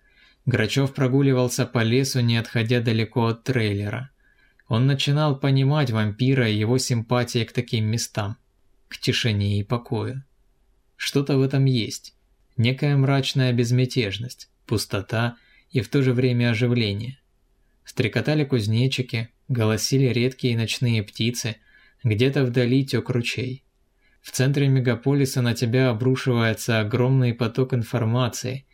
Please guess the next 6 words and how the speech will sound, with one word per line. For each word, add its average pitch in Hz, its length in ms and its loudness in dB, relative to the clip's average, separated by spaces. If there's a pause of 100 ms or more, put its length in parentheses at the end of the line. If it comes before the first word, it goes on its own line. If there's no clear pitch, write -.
(280)
с - 140 -8
витрин, 110 600 0
вывесок, 113 720 0 (160)
от 104 180 -2
других 107 460 -2
людей. 110 500 -4